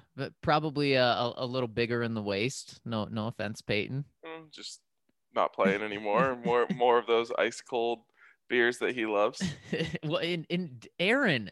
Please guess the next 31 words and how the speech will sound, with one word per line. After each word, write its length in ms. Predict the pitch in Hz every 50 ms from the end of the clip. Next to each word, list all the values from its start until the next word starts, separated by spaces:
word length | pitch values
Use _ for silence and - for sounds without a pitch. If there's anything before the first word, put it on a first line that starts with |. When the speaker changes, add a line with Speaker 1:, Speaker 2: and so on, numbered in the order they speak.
| - -
Speaker 1:
this 300 | 135 127 165 165 - -
offseason, 880 | - - 185 - - - - - 143 127 117 110 104 113 113 107 104 - _ _ - - -
I 100 | - 123
mean, 220 | 131 135 131 123
he 220 | 117 120 139 170
looks, 520 | 214 254 320 277 220 - - - - - - _
he 120 | 139 151
looks, 200 | 185 262 - -
like, 180 | 170 113 - -
frail. 600 | - - - 120 113 127 175 226 247 147 92 - -
Now, 120 | 113 113
I'm 100 | 113 113
sure 220 | 120 - - 208 214
he's 180 | 147 117 98
not, 320 | 107 120 165 226 - - -
but, 100 | 113 107
I 60 | 107
mean, 220 | 110 107 110 117
he 100 | 139 156
looks, 260 | 180 294 359 - -
like, 180 | - 127 101 - _
tiny. 600 | - - - 113 147 202 254 214 127 101 - - _ _ _ _ _ _ _ _ _ _ _ _ _ _ _ _ _ _ _ _ _ _ _ _ _ - _ _ _ _
Speaker 2:
He 80 | -
does. 600 | 156 139 156 156 147 131 123 113 110 - - - - - -
Yep, 280 | 143 131 135 143 -
he 100 | 127 135
does. 380 | 123 117 123 117 110 107 110 117 120 - - -
I 80 | 120
wonder 320 | 110 120 127 123 127 120 117
if, 300 | 117 - - - - 107
uh, 480 | 117 117 110 110 107 101 104 107 107